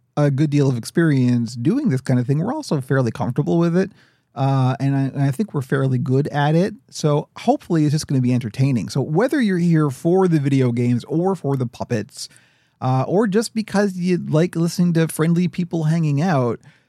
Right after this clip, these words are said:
I mean, welcome. That's, that's the whole kind of point, is we wanna make it, uh, it's a, we wanna make it a comfort podcast. Uh, that's, I think, something that,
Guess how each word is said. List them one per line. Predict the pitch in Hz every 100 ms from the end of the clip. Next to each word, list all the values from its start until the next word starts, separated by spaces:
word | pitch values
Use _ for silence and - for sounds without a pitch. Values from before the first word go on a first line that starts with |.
| _
I | - 139
mean, | 143 135 131 123 -
welcome. | 127 214 - 113 104
That's, | 135 165 -
that's | 175 208
the | 208
whole | 175 175 165 156
kind | 139 135
of | 123 117 -
point, | _ - 180 143 120
is | 113
we | 127
wanna | 139 180 170
make | 147 139 135
it, | 127 - _ _ _
uh, | 151 139 -
it's | 170
a, | 160 -
we | 180 208
wanna | 269 262
make | 240
it | 202
a |
comfort | - - 220 - -
podcast. | - 98 - - - - _ _ -
Uh, | 147 135 127
that's, | 160 190 170 - - 202 -
I | - 147
think, | 165 151
something | - 160 143
that, | 135